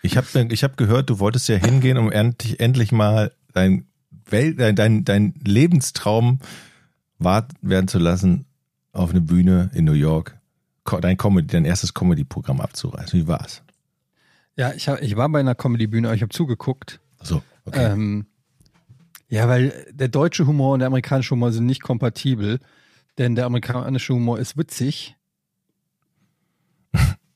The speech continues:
Speaker 1: Mhm.
Speaker 2: Siehst du, diese Pause war zum Beispiel Comedy-Timing.
Speaker 1: <laughs>
Speaker 2: Ähm, es ist folgendermaßen, Leute, ich bin jetzt, äh, zwei Tage in Manhattan gewesen und ich würde durchaus sagen, also ich bin na-, <laughs> Native.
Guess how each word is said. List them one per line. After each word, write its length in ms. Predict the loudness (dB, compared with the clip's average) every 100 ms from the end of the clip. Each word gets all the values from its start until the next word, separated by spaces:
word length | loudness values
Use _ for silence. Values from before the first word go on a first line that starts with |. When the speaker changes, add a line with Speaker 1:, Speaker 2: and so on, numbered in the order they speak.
| 0
Speaker 1:
Mhm. 280 | 2 2 -2 _ _ _ _ _ _ _ _ _ _ _ _ -12
Speaker 2:
Siehst 180 | -10 -8
du, 120 | -8 _ -12
diese 160 | -12
Pause 440 | -6 -2 -2 -2 -2
war 220 | -4 -4
zum 160 | -6 -6
Beispiel 320 | -6 -2 2
Comedy-Timing. 720 | 2 2 0 -2 -4 -8 -8 -10 -4
Speaker 1:
<laughs> 540 | -4 -4 _ _ -6 -6 -12 -2
Speaker 2:
Ähm, 440 | 0 2 2 -2 -6 _ _ _ -20 -20 _ -4
es 160 | 0
ist 140 | 0 0
folgendermaßen, 640 | 0 2 2 2 0 2
Leute, 240 | 0 2 -2
ich 260 | -2 -4
bin 400 | -2 0 0 -2
jetzt, 360 | -2 -4 -2 -4
äh, 220 | -2 -2
zwei 220 | -2 -2 0
Tage 260 | 0 0
in 100 | 0
Manhattan 420 | 0 0 -2 -4 -4
gewesen 460 | -2 -2 -2 -4
und 320 | -6 -4 -4 -4
ich 120 | -2
würde 220 | -2 -2
durchaus 380 | -2 -2 -2 -4
sagen, 220 | -2 -2
also 320 | -2 -2 -2 -4 _ _ _ _ _
ich 140 | -4 -2
bin 180 | 0 0
na-, 140 | -2
<laughs> 60 | -4
Native. 720 | -2 0 0 -4 -6 -12 -18